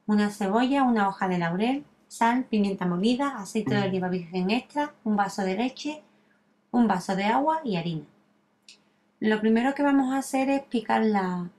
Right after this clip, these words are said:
Speaker 1: la cebolla lo más pequeñita que podamos. La partimos por la mitad, le quitamos lo que son las primeras capas de la cebolla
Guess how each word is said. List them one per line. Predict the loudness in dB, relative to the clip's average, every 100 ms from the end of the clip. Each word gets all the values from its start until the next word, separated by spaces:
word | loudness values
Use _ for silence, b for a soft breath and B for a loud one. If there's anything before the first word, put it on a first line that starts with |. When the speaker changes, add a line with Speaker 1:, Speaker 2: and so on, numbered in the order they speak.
| _
Speaker 1:
la | -4 -4
cebolla | -4 -4 -2 0 -2 -2 _ _ _ _ _
lo | -4 0 0
más | 0 0 -2
pequeñita | -4 -2 0 0 -2 -2
que | -4
podamos. | -6 -6 -8 -12 _ _ _ _ _ _ _ _ _
La | -8 -6
partimos | -6 -4 -4 -2
por | -2
la | -2
mitad, | -4 -2 -2 0
le | -2
quitamos | -4 -6 -2 -2 -2 -8 _ _ _ _ _ -6
lo | -4
que | -4 -4
son | -2
las | -2 -4
primeras | -4 -4 -2 -4 -4
capas | 0 0 0 -6 -8 _ _ _ _ _ _ _ -6
de | -2
la | -2
cebolla | -4 -2 -2 -2 -6